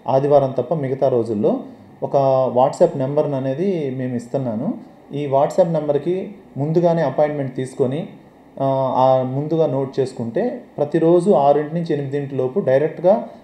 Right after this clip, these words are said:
WhatsApp కాల్ కానీ, WhatsApp వీడియో కాల్ కానీ, ఆడియో కాల్ కానీ డైరెక్ట్గా నేను మాట్లాడటానికి మా ద-, దగ్గర ఉన్న అందరు డాక్టర్స్ మీకు, ఆ, అన్ని వేళలా అందుబాటులో ఉంటాము.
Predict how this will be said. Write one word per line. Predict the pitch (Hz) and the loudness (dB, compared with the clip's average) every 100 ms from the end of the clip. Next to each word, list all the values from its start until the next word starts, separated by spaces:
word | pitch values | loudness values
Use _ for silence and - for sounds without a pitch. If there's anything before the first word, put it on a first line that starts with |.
| - | 0
WhatsApp | 123 131 156 - | 0 2 -2 -2
కాల్ | - 135 143 | 2 2 4
కానీ, | 143 143 165 | 0 0 0
WhatsApp | 131 127 - 135 | 0 0 -2 -4
వీడియో | 127 123 135 147 | -4 -4 0 0
కాల్ | 143 135 | 2 0
కానీ, | 127 131 147 | 0 -2 -2
ఆడియో | 147 123 131 139 | -2 0 2 2
కాల్ | 135 123 | 0 0
కానీ | 123 139 | 0 -2
డైరెక్ట్గా | 139 131 143 165 185 | 0 0 0 0 0
నేను | 156 139 139 | 0 -4 -6
మాట్లాడటానికి | 117 123 135 131 123 123 226 240 - - - | -4 -2 -2 -2 -4 -4 -6 -8 -18 -16 -4
మా | 131 135 135 123 | 0 2 2 2
ద-, | 123 123 | -2 0
దగ్గర | 127 147 | 0 0
ఉన్న | 151 | 0
అందరు | 127 135 147 | -2 2 2
డాక్టర్స్ | 131 120 - 135 - 170 160 139 123 | 4 2 2 -6 -2 -2 0 0 -2
మీకు, | 127 123 123 120 117 113 - - 127 | -6 -4 -2 0 -2 -6 -12 -8 -2
ఆ, | 123 120 | 2 2
అన్ని | 127 139 | 0 0
వేళలా | 143 151 151 | 2 2 2
అందుబాటులో | 123 123 127 123 123 | 2 0 2 0 0
ఉంటాము. | 107 101 101 175 | -2 -2 -4 -6